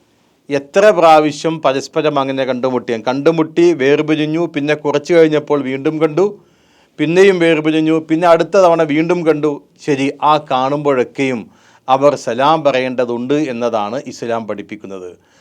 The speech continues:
അബൂ ഹുറൈറ റളിയല്ലാഹു തആല അൻഹു നിവേദനം ചെയ്യുന്ന ഹദീസിൽ കാണാം,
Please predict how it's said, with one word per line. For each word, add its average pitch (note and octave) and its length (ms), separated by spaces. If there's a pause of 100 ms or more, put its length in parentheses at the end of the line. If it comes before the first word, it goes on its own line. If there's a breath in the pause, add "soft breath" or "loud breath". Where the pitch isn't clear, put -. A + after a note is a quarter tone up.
(280 soft breath)
അബൂ C#3+ 240
ഹുറൈറ C3+ 400 (280)
റളിയല്ലാഹു C3 840
തആല B2 240
അൻഹു B2 540
നിവേദനം B2 520
ചെയ്യുന്ന A#2 340
ഹദീസിൽ A#2 600
കാണാം, B2 420